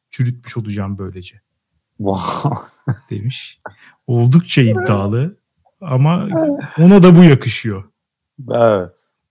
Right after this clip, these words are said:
Speaker 2: Yine formunda. <laughs>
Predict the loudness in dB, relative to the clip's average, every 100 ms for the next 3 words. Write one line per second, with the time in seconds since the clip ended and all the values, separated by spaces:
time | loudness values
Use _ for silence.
0 | _ _ -14 -14 -14 -10 -6 -6 -2 -2
1 | -4 -8 -10 -12 -14 _ _ _ _ _
2 | -16